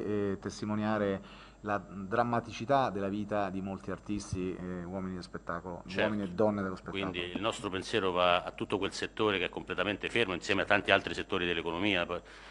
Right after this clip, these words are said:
Speaker 2: abbiamo fatto tante altre battaglie noi anche per i ristoratori, eh, le palestre, eccetera, eccetera. Quindi il pensiero di, eh, di,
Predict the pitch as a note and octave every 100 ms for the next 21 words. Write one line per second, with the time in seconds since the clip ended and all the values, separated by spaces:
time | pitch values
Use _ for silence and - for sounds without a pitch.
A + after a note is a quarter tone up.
0 | - A2 G2+ F#2 F#2+ G2 F#2+ - E2+ G#2
1 | G2 F2 E2+ E2+ F2 E2+ F2 E2 E2 D#2+
2 | D#2+ D#2+ E2 - E2+ E2 G2+ G2+ F#2 E2+
3 | E2 - - - - D#2 D2 D#2 F2+ G2+
4 | - F2 - D2+ D#2 - D2+ C#2 C#2+ C2+
5 | - - - - G#2 F2 E2+ E2+ - -
6 | G2+ G#2 G#2 B2 A#2 - D3 B2 A2 G#2+
7 | G2+ - - - - F#2+ F#2 F2 F2 F2+
8 | F2+ F2 E2+ E2 E2 D#2+ E2